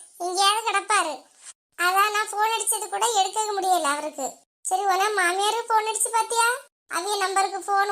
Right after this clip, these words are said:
ஒர்க் ஆகல, பைசா போடல போல இருக்கு. சரி, கவலைப்படாத மக்களே, ஒண்ணும் இல்ல. ஏதாவது வேலையா இருந்திருப்பாரு என்ன? இல்ல, இது பைசா எதுவும் ஃபோன்ல இல்லையோ என்னதோ, யாருக்கு தெரியும்? அப்ப நான் ஃபோன் பண்ணா எடுத்திருக்கலாம்லம்மா.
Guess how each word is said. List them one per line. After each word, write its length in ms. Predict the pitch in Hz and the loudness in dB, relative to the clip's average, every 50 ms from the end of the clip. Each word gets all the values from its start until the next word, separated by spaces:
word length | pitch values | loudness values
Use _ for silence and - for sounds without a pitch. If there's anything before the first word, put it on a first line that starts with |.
| 381 | 2
ஒர்க் 220 | 370 370 359 - 403 392 | 2 0 0 0 0 0
ஆகல, 240 | 359 349 330 320 311 - | 2 0 0 -2 -2 -2
பைசா 260 | 339 359 370 - 440 403 349 | -2 -2 0 0 -2 -2 0
போடல 260 | 359 349 349 349 359 339 330 | 0 0 0 0 0 0 -2
போல 140 | 339 339 320 311 294 | -4 -2 -2 -2 -2
இருக்கு. 240 | 269 269 - 285 285 - - - _ _ _ _ _ _ _ - - | -4 -8 -10 -12 -14 -14 -16 -20 _ _ _ _ _ _ _ -4 -4
சரி, 160 | 330 330 339 339 | -2 -4 -4 -2
கவலைப்படாத 580 | 320 294 285 330 381 381 330 320 320 320 311 330 330 320 | -2 0 0 0 0 0 0 0 0 0 0 -2 -4 -4
மக்களே, 260 | 302 - 339 - 359 370 339 311 | -4 -4 -2 -2 0 0 0 -2
ஒண்ணும் 340 | 294 311 320 349 370 359 320 | -2 -2 -2 -2 -2 0 0
இல்ல. 120 | 311 285 - - - - - - _ _ _ - 311 | 0 -2 -4 -6 -8 -16 -20 -20 _ _ _ -8 -4
ஏதாவது 280 | 302 311 320 330 349 381 359 349 | -2 0 0 0 0 2 2 2
வேலையா 380 | 302 302 311 320 339 359 359 381 381 | 2 2 2 2 2 2 4 4 4
இருந்திருப்பாரு 600 | 370 339 330 349 339 339 - 349 349 339 339 294 277 - - - _ _ _ _ - | 2 2 2 2 2 2 4 2 2 2 0 -2 -6 -10 -16 -20 _ _ _ _ -6
என்ன? 120 | 359 415 427 349 277 269 277 - _ _ _ _ _ _ - | -2 0 0 0 0 -2 -6 -12 _ _ _ _ _ _ -8
இல்ல, 180 | 320 320 302 | -4 -2 -2
இது 100 | 294 311 311 339 | -2 -2 0 0
பைசா 280 | 330 294 311 311 - 320 311 285 | 2 2 2 0 0 0 2 2
எதுவும் 200 | 294 320 339 339 | 0 -2 -2 0
ஃபோன்ல 280 | 370 339 320 330 339 339 339 302 | 0 0 0 2 0 0 0 -2
இல்லையோ 280 | 302 302 311 330 339 359 370 330 | -4 -4 -2 0 2 4 4 4
என்னதோ, 280 | 311 311 294 294 311 320 349 339 311 | 2 0 0 0 0 0 2 2 2
யாருக்கு 300 | 302 311 311 330 359 320 - | 2 2 0 0 -4 -2 -2
தெரியும்? 340 | 330 320 330 330 330 359 415 403 - _ _ _ _ - | -2 -2 0 -2 -4 -4 -6 -8 -14 _ _ _ _ -14
அப்ப 160 | - - 403 392 392 | -6 -4 -2 0 2
நான் 220 | 349 359 403 440 440 | 2 2 2 2 2
ஃபோன் 260 | 466 440 440 427 427 415 | 2 2 2 2 0 -2
பண்ணா 160 | 415 440 453 440 | -2 0 0 0
எடுத்திருக்கலாம்லம்மா. 840 | 403 - - - 427 381 427 415 392 392 392 381 359 359 359 339 339 | -2 -2 -2 -4 -4 -2 2 2 2 2 2 2 2 2 0 0 -2